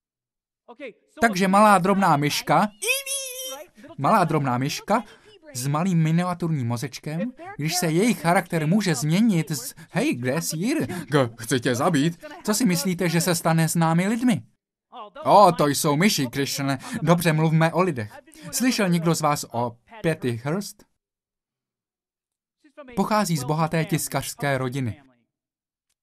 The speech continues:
Roku devatenáct set sedmdesát čtyři byla šťastnou, zdravou dívkou. Byla unesena Symbionese Liberation armádou, zanedlouho poté jim pomáhá loupit banky.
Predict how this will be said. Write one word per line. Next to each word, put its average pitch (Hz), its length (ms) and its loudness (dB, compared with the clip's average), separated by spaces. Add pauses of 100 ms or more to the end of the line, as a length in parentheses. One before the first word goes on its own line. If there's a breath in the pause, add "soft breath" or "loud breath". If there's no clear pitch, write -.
(960)
Roku 165 320 0
devatenáct 139 520 -4
set 123 140 -10
sedmdesát 131 520 -4
čtyři 147 400 -4
byla 127 240 -4
šťastnou, 175 540 -4
zdravou 127 380 -4
dívkou. 139 600 -6 (580 soft breath)
Byla 160 260 2
unesena 139 560 -2
Symbionese 135 800 -2 (140)
Liberation 123 640 -4
armádou, 139 600 -2 (400 loud breath)
zanedlouho 160 580 2
poté 156 360 0
jim 165 160 2
pomáhá 151 480 4
loupit 175 460 4
banky. 160 520 0